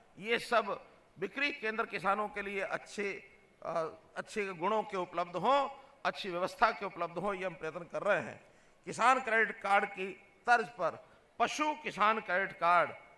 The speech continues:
ये भी जारी करने की हमारी योजना है। स्वास्थ्य क्षेत्र के अंदर आयुर्वेद चिकित्सा को बढ़ावा दिया जा रहा है प्रदेश में, ताकि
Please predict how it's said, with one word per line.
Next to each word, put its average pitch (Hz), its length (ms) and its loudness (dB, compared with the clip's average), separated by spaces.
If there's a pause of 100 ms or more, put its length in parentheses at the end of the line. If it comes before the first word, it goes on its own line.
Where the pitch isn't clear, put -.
(120)
ये 220 200 -4
भी 240 160 -4
जारी 185 300 4
करने 165 320 -6
की 151 100 -8
हमारी 151 220 -2
योजना 135 400 -4
है। 117 360 -6 (460)
स्वास्थ्य 262 540 2
क्षेत्र 262 340 0
के 262 120 -2
अंदर 254 360 2 (680)
आयुर्वेद 262 640 6 (480)
चिकित्सा 247 460 4
को 214 280 -4 (300)
बढ़ावा 262 320 6
दिया 214 260 0
जा 208 180 2
रहा 208 120 4
है 185 60 4
प्रदेश 165 420 -10
में, 170 220 -6 (540)
ताकि 214 260 2